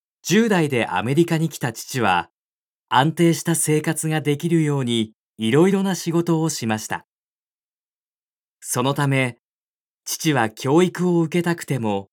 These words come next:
受けられませんでした。やがて、父は美容師になりました。美容師の仕事のおかげで、母に出会ったそうです。母も美容師でした。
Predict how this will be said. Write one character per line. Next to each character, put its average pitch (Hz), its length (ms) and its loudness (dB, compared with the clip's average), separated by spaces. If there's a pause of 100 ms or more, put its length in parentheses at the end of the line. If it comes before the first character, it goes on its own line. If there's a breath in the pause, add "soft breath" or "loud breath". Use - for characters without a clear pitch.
(320)
受 107 240 -8
け 143 40 -4
ら 165 120 4
れ 170 100 4
ま 170 120 2
せ 175 140 0
ん 156 80 0
で 117 120 -4
し - 80 -12
た。 85 240 -8 (1400)
や 113 180 0
が 135 120 4
て、 131 320 0 (640)
父 - 280 0
は 135 160 4
美 104 260 -2
容 214 180 6
師 156 160 -4
に 120 120 -2
な 95 140 -2
り 107 120 0
ま 120 100 -2
し - 80 -8
た。 90 200 -12 (1500)
美 147 160 2
容 214 180 6
師 220 120 -4
の 170 120 2
仕 139 200 -4
事 160 220 0
の 160 200 0
お 143 40 -6
か 151 140 -4
げ 147 100 -2
で、 131 280 0 (500)
母 143 340 2
に 113 200 -2
出 104 200 4
会 147 60 2
っ 151 80 -6
た 160 120 0
そ 127 240 -2
う - 20 2
で 101 120 -2
す。 - 260 -6 (1300)
母 196 340 4
も 160 160 4
美 107 240 -2
容 196 180 6
師 - 160 -4
で 107 120 0
し - 100 -8
た。 - 180 -8